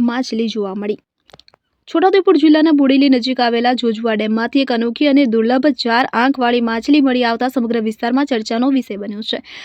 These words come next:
સ્થાનિક માછીમાર ગણપતભાઈ નાયક કે જે ડેમમાં રોજિંદી માછીમારી કરે છે, તેમને આ અદ્ભુત માછલી જાળમાં ફસાયેલી મળી આવી હતી. માછલીની ચામડી મગર જેવી કઠણ અને તેનું પુષ્ટ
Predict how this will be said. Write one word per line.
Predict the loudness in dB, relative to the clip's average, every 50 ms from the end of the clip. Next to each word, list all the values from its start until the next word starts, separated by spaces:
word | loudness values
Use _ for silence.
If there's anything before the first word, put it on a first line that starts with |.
| -20 _ _
સ્થાનિક | 0 2 4 4 4 4
માછીમાર | 4 4 4 4 4 4 4 4 4
ગણપતભાઈ | 2 2 0 0 0 -2 -2 0 0 0 0 0
નાયક | 0 -2 0 0 0 0 0
કે | 0 -2 0 -2 -2
જે | -2 0 0 0
ડેમમાં | 0 2 2 4 4 4 4 4 2 0
રોજિંદી | 0 0 0 0 2 4 4 6
માછીમારી | 4 4 2 -2 -2 -2 -2 -2 -2 -2 0
કરે | 0 2 0 0
છે, | 0 0
તેમને | 0 2 4 4 4 4
આ | 2 0
અદ્ભુત | 0 -2 -2 0 2 4
માછલી | 4 4 2 0 -2 0 2 2
જાળમાં | 2 2 0 -4 -2 0 0 0
ફસાયેલી | 0 -2 -4 -6 -4 -2 -2 0 -2 -2 -4 -6 -14 -20 -20 -20 -8 _ 4 6 8 8
મળી | 8 8 6 6 4 4
આવી | 4 4 2 0 -2
હતી. | -2 -2 -2 -2 0
માછલીની | 0 0 -2 0 2 4 4 6 6 6 6 4
ચામડી | 2 0 0 2 2 2 4 4
મગર | 4 2 2 0 0 0
જેવી | 0 0 0 0 0 0
કઠણ | 0 0 -2 -2 0 -2 -2 0 0
અને | 0 0 0 0
તેનું | 0 0 -2 -2 -2
પુષ્ટ | -4 -2 -2 -2 -4 -6